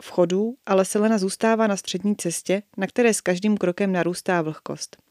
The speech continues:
Už se pomalu chce vrátit, když uslyší zvuk tekoucí vody.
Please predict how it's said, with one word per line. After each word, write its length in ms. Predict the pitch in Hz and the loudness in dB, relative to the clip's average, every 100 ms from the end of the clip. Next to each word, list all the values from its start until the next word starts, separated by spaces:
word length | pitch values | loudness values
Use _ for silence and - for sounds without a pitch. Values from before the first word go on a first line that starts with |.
| _ - - _ _ _ | _ -20 -20 _ _ _
Už 100 | 202 | -2
se 120 | 247 | 0
pomalu 320 | 233 233 233 | 2 4 4
chce 200 | 233 - | 2 2
vrátit, 480 | 208 180 170 - 202 - | 4 4 4 2 -4 -4
když 240 | 190 - | -6 -4
uslyší 460 | 196 - 220 - 226 | -6 -4 -4 0 0
zvuk 200 | 196 185 | 0 0
tekoucí 480 | 180 165 196 - 208 | -2 0 -2 0 -2
vody. 240 | 180 143 | 0 -2